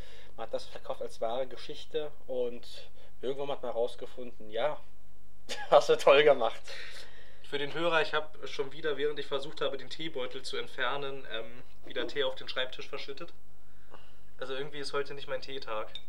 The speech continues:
Speaker 2: Na gut, also ja genau, dieser Internet-Contest, zum Glück haben wir hier, ich weiß nicht, wo diese ganzen Servietten hierher kommen, aber Gott, <laughs> Gott sei Dank <laughs> haben wir sie hier.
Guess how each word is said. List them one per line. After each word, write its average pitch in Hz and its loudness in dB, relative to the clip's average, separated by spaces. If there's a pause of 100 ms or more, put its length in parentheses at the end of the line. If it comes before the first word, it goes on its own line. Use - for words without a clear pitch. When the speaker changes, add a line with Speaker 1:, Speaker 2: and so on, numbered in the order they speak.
(120)
Speaker 2:
Na 147 4
gut, 123 -2
also 123 0
ja 127 2
genau, 127 0
dieser 110 0
Internet-Contest, 165 0
zum 139 -2
Glück - -2
haben - 2
wir 311 8
hier, - 0 (400)
ich - -2
weiß - 2
nicht, - -2
wo 170 -4
diese 147 -4
ganzen 160 -2
Servietten 143 -2
hierher 127 -2
kommen, 165 -2
aber 151 -2 (1200)
Gott, - -2 (280)
<laughs> - -2
Gott 156 -2
sei 151 0
Dank - 2
<laughs> - 0
haben - 4
wir 170 0
sie 139 -4
hier. 135 -2